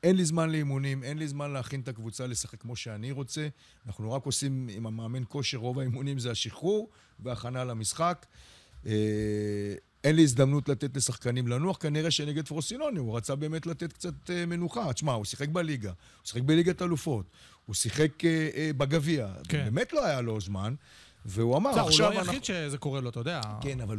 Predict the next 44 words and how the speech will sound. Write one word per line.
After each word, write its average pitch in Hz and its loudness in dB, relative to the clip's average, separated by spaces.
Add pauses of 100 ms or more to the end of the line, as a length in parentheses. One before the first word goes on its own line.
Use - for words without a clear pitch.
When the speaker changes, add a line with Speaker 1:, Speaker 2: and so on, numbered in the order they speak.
Speaker 1:
כמאמן 107 -6
חדש 101 -6
שקיבל 98 -6
קבוצה, 117 0 (500)
לטענתו, 104 6
לא 127 4
היה 139 2
לו 139 -2
זמן. 127 -4
זה 95 -4
לא 135 0
שהוא 196 -2
התכונן 127 -2
עם 120 -4
הקבוצה 104 -6
לעונה, 98 -4
ואז 143 -2
הוא 196 0
אמר, 262 -2 (520)
"תראו, 190 10 (340)
השארתי 208 8
את 190 -2
הקבוצה 175 6
כמו 208 4
שהיא." 196 4 (320)
זאת - -6
אומרת, 135 4
אני 151 2
ראיתי 175 2
את 160 -4
נפולי 175 0
בשנה 131 -2
שעברה, 147 -2
זו 135 -2
אותה 135 -4
קבוצה, 151 -4
זה 120 0
ארבע 165 0
שלוש 147 0
שלוש, 135 -2
אנחנו 113 -6
משחקים 170 2
כדורגל 170 4
יפה, 147 -2